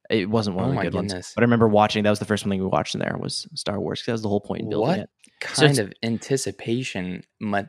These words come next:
Speaker 2: must that have been?
Speaker 1: It was a lot.
Speaker 2: Building up, like, we're
Speaker 1: Mm-hmm.
Speaker 2: making this to watch these movies.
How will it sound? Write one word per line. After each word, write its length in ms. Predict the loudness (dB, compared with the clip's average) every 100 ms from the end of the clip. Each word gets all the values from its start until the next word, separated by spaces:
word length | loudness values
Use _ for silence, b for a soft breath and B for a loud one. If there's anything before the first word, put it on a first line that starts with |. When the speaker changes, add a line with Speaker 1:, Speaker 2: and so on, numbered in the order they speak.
| _
Speaker 2:
must 300 | -6 -4 0
that 180 | 2 2
have 140 | 0 -4
been? 300 | -6 -6 0
Speaker 1:
It 60 | 2
was 120 | 2
a 40 | 4
lot. 400 | 2 2 0 6
Speaker 2:
Building 400 | 6 6 2 2
up, 280 | 0 0
like, 320 | -2 -4 -6 -8
we're 100 | 0
Speaker 1:
Mm-hmm. 120 | 2
Speaker 2:
making 360 | 4 2 0 -2
this 180 | -2 -4
to 160 | -4 0
watch 340 | 2 0 -2
these 220 | -6 -4
movies. 580 | -2 -2 -2 -4 -6 -12